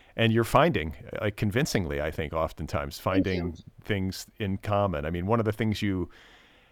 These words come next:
Speaker 1: talked about just a second ago is this similarity between, uh, like, practical jokes and,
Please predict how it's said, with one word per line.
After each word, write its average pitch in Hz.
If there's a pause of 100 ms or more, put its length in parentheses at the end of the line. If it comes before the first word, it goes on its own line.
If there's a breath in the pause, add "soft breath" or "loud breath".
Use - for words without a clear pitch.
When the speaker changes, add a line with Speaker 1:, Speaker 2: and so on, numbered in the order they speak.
(160 soft breath)
Speaker 1:
talked 113
about 90
just -
a 101
second 104
ago 85
is 87
this - (600 soft breath)
similarity 101
between, 90 (160)
uh, - (100)
like, -
practical 101
jokes 92 (480 soft breath)
and, 90